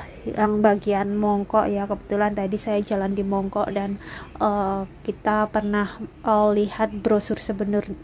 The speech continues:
sebelumnya dan familiar sekali kalau tempat ini banyak sekali pengunjung, dan kita sudah tahu kalau tempat ini, eh, recommended banget harus, yang harus dikunjungi karena menunya itu enak-enak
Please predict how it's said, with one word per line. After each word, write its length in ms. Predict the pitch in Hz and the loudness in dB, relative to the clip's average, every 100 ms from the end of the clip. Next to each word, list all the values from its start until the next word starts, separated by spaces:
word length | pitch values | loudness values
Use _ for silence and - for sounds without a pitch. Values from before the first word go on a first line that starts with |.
| - | -8
sebelumnya 720 | - 202 208 208 208 208 214 220 | -2 2 4 2 2 0 0 0
dan 160 | 226 - - - | -2 -6 -12 -12
familiar 640 | - 277 262 262 262 247 254 | 2 4 6 4 6 6 4
sekali 400 | - 233 226 233 | 0 0 4 2
kalau 240 | 220 214 | 2 -2
tempat 320 | 214 208 214 - | -2 -4 -4 -4
ini 400 | 208 208 220 233 - - - | -4 -2 -4 -6 -12 -18 -2
banyak 240 | 226 214 220 | 0 0 -2
sekali 400 | - 220 208 214 | -6 -4 -2 -2
pengunjung, 560 | 214 214 214 214 220 | -2 0 0 0 0
dan 160 | 220 208 | 0 -4
kita 240 | - 208 | -4 -8
sudah 240 | - 208 196 | -6 -6 -6
tahu 240 | 196 202 | -4 -4
kalau 240 | 208 196 196 | -2 -2 -2
tempat 320 | 202 208 - | -6 -6 -6
ini, 320 | 208 214 240 - | -4 -4 -4 -8
eh, 440 | - - - 208 | -16 -10 -4 -2
recommended 560 | 220 214 208 208 208 196 | 0 -2 0 2 2 0
banget 240 | 202 208 220 | 0 -2 -4
harus, 240 | 214 208 - - - - - | -6 -8 -8 -16 -18 -18 -12
yang 320 | - 226 214 - | 2 4 4 0
harus 400 | - - 220 226 | -4 2 4 2
dikunjungi 720 | - 220 220 214 208 220 208 226 | -4 -6 -2 -2 2 2 2 -2
karena 480 | 220 214 214 220 | -4 -2 2 2
menunya 480 | 226 214 214 208 208 | 2 2 2 2 2
itu 160 | 202 233 | 0 0
enak-enak 600 | 226 208 202 - 196 | 0 0 -2 -2 -4